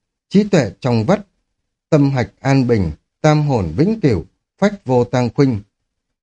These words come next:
Giọng nói này làm cho người ta có một loại cảm giác hư vô mờ mịt, không phân biệt được nam nữ, tựa như nó hội tụ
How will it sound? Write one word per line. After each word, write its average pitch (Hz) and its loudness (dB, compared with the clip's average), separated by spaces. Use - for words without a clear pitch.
Giọng 139 2
nói 151 2
này 165 0
làm 101 0
cho 135 -4
người 101 2
ta 110 0
có 180 0
một 143 2
loại 113 -2
cảm 87 -4
giác 165 0
hư 208 2
vô 196 0
mờ 127 0
mịt, 104 0
không 147 2
phân 135 0
biệt 113 0
được 107 -4
nam 110 0
nữ, 180 4
tựa 160 2
như 196 0
nó 214 0
hội 196 0
tụ 123 -4